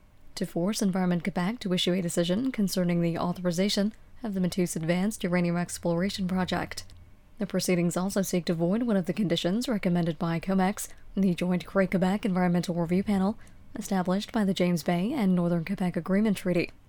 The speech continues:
that Stratico demonstrate the social acceptability of its project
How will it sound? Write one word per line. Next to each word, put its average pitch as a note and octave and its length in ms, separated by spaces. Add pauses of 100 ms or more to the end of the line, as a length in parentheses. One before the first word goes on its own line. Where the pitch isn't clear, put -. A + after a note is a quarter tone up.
that F#3 200
Stratico F#3 520
demonstrate F#3+ 540
the F3 160
social F3 380
acceptability F#3 680
of F3+ 80
its F3+ 120
project F3+ 480